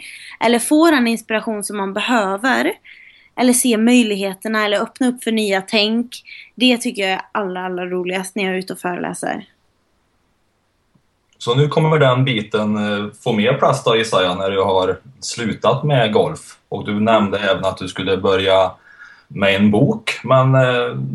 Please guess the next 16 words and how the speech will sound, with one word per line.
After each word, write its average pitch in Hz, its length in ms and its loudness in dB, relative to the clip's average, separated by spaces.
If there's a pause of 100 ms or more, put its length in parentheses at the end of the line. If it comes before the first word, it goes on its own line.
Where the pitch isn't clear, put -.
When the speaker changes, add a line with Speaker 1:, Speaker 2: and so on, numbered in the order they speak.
(200)
Speaker 2:
vad 147 260 0
är 139 120 2
planerna 123 400 2
framöver? 127 480 2
Hur 139 240 4
ska 135 200 0
det 127 100 2
här, 147 540 2
eh, 147 60 -2
bli 135 320 -2
större 117 480 0
än 113 80 -2
vad 113 140 0
det 113 40 2
har 110 60 2
varit? - 360 -2